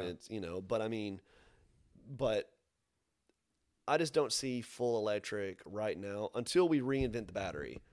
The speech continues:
Now, once we reinvent the battery, all right, cool. Because, I mean, for everybody that hates fracking and hates oil, have you ever witnessed or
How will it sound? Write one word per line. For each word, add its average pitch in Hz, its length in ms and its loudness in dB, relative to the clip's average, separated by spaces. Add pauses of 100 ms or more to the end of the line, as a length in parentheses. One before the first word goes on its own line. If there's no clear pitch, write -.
(340)
Now, 110 100 0
once 160 200 6
we 165 120 0
reinvent 151 560 4
the - 60 4
battery, 131 600 8 (320)
all 180 140 4
right, 156 320 6
cool. 139 400 2 (360)
Because, 131 360 2
I 123 40 2
mean, 120 340 0 (400)
for 123 220 -2
everybody 131 420 4
that 113 260 0
hates - 400 -4 (180)
fracking 110 480 0
and 110 80 -2
hates 113 380 -4 (380)
oil, 110 520 2 (340)
have 120 180 -4
you 127 100 0
ever 123 320 2
witnessed 131 720 0 (220)
or 104 240 -2